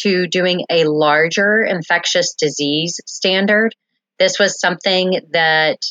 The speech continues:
Department of Labor considered in, uh, during the H one N one pandemic about a decade ago. It, uh, didn't happen then, but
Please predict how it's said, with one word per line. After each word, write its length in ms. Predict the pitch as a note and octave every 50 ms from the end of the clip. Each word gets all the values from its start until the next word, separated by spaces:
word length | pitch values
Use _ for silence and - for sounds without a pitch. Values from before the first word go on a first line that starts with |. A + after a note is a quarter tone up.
| - _ _ _ _ _ _ _ -
Department 440 | F3+ E3 - F#3 F3 - - E3+ E3+
of 120 | D#3 D3
Labor 400 | D#3+ D#3+ D#3+ D#3+ D#3+ E3 D#3+ D3+ -
considered 720 | - D#3 D3 - - E3+ D#3+ D#3 E3 D#3+ D#3 D#3 D3+ E3 _
in, 640 | - D#3+ D#3+ D#3 D3+ D3+ D3 D3 C#3+ D3 C#3+ C#3+ - - -
uh, 140 | D3+ D3 C#3+ C#3
during 240 | F3+ F3 E3+ E3 D#3
the 140 | C#3+ D3 - -
H 280 | E3 E3 - - - -
one 260 | E3+ E3+ E3 D#3 D#3 - -
N 320 | - D#3 D#3 D#3+ E3+ F#3 F3+
one 400 | F#3 F#3 F#3+ F#3+ G3 G3+ G3+ G3+ _ _ _ _ _ _ _ _ _ _ _ -
pandemic 640 | G#3 G3+ G3 G3 G3 G3 F#3+ G3+ G#3 A3 A3+ -
about 400 | G3+ D#3+ D#3+ D3+ D3+ D3 D3 C#3+
a 80 | D3 D#3
decade 540 | D3 - D#3+ D3 D3 - F3 E3+ E3+ E3+ F#3+
ago. 600 | F3+ F3 F#3 F#3 F#3 F#3 G3 G3 G#3 G#3+ A3 G3+ _ _ _ _ _ _ _ _ -
It, 340 | F3 F#3 F3+ F3 F3 - - - - -
uh, 260 | E3+ E3 D#3+ D#3 D3+ C3+
didn't 280 | - G#3 A#3 A3+ A#3+ A3
happen 520 | F3+ F3+ G3+ F#3+ F3+ - F3+ E3 D#3+ D3 B2+
then, 480 | E3 D#3 C#3+ C3+ B2+ C3 E3 G#3 B3 A#3 _ _ _ _ _ _ _ -
but 300 | E3+ E3 D#3+ D#3+ D#3